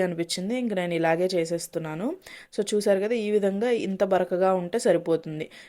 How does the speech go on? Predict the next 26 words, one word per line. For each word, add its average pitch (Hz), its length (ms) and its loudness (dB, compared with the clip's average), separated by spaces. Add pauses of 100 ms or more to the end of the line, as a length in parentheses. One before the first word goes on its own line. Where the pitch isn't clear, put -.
(180)
ఇది 220 180 6
మనకి 196 260 0 (120)
ఓవర్ 202 320 8
నైట్ 190 340 2
కానీ 196 300 2
లేదంటే 180 340 2 (100)
ఒక 196 100 -2 (360)
సిక్స్ - 280 -6
సెవెన్ 175 260 2
అవర్స్ 170 240 0 (200)
మీ 202 140 0 (220)
వాతావరణాన్ని 175 680 4
బట్టి 202 240 0 (560)
మంచిగా 196 380 4 (320)
మీ, 175 80 -6 (100)
దీన్ని 180 240 0
మీరు 175 220 -2
పులవ 175 280 4
పెట్టుకుంటే 170 460 -4 (340)
ఈజీగా 202 460 0
ఇడ్లీలు 175 320 0
వేసుకోవచ్చు 165 480 -4
అనమాట. 160 300 -8 (800)
టిప్ 220 300 0
ఏంటంటే 226 480 4
మనకి 190 260 -2